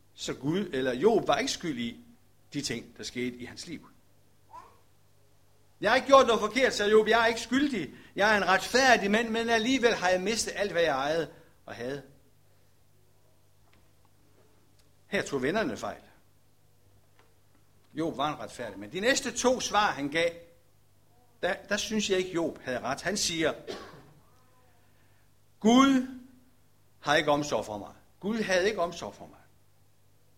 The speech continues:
Gud kan ikke både være kærlig og omsorgsfuld, Gud, når han lader al den her ondskab vælte ned over mit liv." Det var Jobs påstand. Han sagde også,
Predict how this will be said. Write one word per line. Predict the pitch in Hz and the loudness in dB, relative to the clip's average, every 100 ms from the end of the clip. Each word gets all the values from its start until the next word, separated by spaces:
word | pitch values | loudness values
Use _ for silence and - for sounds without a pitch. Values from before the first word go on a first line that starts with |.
| _ _ _ | _ _ _
Gud | - 262 277 | 4 6 6
kan | 254 226 | 6 4
ikke | 233 | 6
både | 233 247 196 | 8 8 8
være | 175 170 | 6 4
kærlig | 202 220 240 226 | 6 6 6 6
og | 180 | 6
omsorgsfuld, | 208 220 185 - 180 175 - | 4 2 2 2 -2 -2 0
Gud, | 208 233 247 - - | 2 2 0 -4 -6
når | 180 214 | 4 6
han | 190 196 | 6 4
lader | 196 214 | 6 6
al | 214 | 6
den | 202 | 2
her | 214 | 2
ondskab | 190 233 - 185 170 | 2 0 2 0 2
vælte | 220 226 | -2 0
ned | |
over | 220 | -2
mit | 185 214 | -2 -6
liv." | 247 139 - _ _ _ _ _ _ _ _ _ _ _ 269 - _ _ _ - | -8 -8 -18 _ _ _ _ _ _ _ _ _ _ _ -20 -20 _ _ _ -4
Det | 240 | 0
var | 233 143 107 120 | 0 0 -4 -8
Jobs | 160 156 - | -6 -6 -8
påstand. | 131 120 92 - _ _ _ - - | -12 -12 -16 -20 _ _ _ -20 -10
Han | 147 | -4
sagde | 147 226 208 | 4 6 8
også, | 208 208 - | 6 4 -6